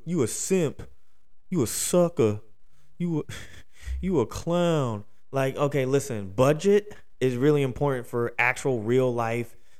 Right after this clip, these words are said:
people with kids and a family like me. Okay? So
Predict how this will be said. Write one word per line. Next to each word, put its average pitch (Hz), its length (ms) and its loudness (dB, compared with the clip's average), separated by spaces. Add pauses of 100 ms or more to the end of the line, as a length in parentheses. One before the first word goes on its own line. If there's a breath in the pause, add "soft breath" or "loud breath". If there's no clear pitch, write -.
(320)
people 127 400 2
with 104 220 0
kids 131 420 0
and 107 140 -4
a 101 40 -2
family 113 420 -4
like 92 200 -4
me. 92 300 -8 (2250)
Okay? 127 520 2
So 135 460 6